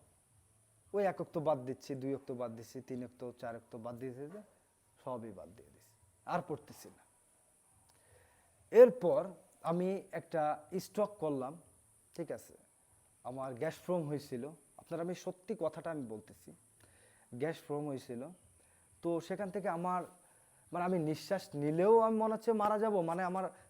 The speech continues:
চাকু জ-, কেউ যেন চাকু ঢোকাচ্ছে, নিঃশ্বাসও নিতে পারতেছি না, নিঃশ্বাস ছাড়তেও পারতেছি না, এমন একটা অবস্থা আমার হয়ে গেছিল। তারপর, তারপরে আমাকে, তার আগে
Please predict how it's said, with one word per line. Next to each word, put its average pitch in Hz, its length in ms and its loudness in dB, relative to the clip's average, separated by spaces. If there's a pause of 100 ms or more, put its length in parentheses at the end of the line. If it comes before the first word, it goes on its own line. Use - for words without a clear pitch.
চাকু 202 300 6
জ-, 151 220 -4 (420)
কেউ 185 140 4
যেন 208 180 0
চাকু - 380 4
ঢোকাচ্ছে, 156 540 -2 (640)
নিঃশ্বাসও 226 460 0
নিতে 226 240 0
পারতেছি 220 400 -6
না, 214 140 -6 (160)
নিঃশ্বাস 185 460 -6 (240)
ছাড়তেও 151 280 -4
পারতেছি - 460 -14
না, - 60 -20 (880)
এমন 220 240 2
একটা - 180 -2
অবস্থা 151 500 -4
আমার 135 260 -8
হয়ে 131 180 -8
গেছিল। - 280 -18 (1080)
তারপর, 196 320 4 (1120)
তারপরে 190 640 2
আমাকে, 156 600 -2 (880)
তার 196 160 8
আগে 180 400 6